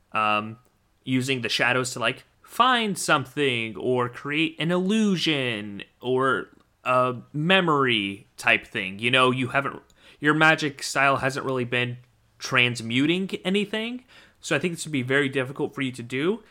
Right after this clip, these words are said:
If you want, I would let you attempt it, possibly, but it would be very difficult and it may not have the effect you want.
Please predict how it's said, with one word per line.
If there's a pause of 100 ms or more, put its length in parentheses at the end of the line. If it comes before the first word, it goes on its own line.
(480)
If
you
want,
I
would
let
you (520)
attempt
it,
possibly,
but
it
would
be
very
difficult
and
it
may
not
have
the
effect
you
want.